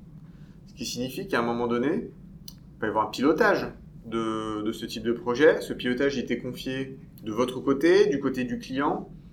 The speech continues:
Euh, pilotage de projet, j'entends, euh, on appelle la chefferie de projet au sens large.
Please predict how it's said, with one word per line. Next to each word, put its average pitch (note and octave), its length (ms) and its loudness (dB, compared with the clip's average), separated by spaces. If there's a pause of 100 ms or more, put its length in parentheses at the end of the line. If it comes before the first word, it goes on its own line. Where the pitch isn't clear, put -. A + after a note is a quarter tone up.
(260)
Euh, A2 120 0
pilotage B2+ 340 4
de C#3 60 8
projet, E3 360 6
j'entends, B2 400 2
euh, A2+ 40 0 (640)
on G#2 40 -10
appelle G#2 200 -4
la G#2 80 -4
chefferie B2 300 -4
de - 60 -10
projet B2 260 4
au C#3 100 6
sens - 240 -6
large. A2+ 320 -6